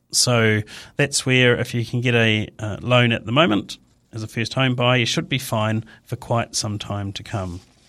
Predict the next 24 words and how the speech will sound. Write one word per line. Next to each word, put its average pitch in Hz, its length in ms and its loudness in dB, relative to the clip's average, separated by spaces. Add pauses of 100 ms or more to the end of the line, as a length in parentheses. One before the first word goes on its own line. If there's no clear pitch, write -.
(960)
But - 100 -4
this 156 140 2
article 143 420 4
by 123 200 4
Simran 123 580 2
Kaur 151 480 4 (440)
talks 143 320 0
about, 131 380 2
can 202 180 4
you 247 60 4
get 226 120 4
a 185 60 6
mortgage 139 400 2
if 135 120 -2
you 131 100 2
have 123 120 2
a 120 40 -2
student 151 440 2
loan 113 500 0 (440)
over 110 260 2
one 113 200 4
hundred 110 380 -4
thousand 95 480 -4
dollars? - 540 0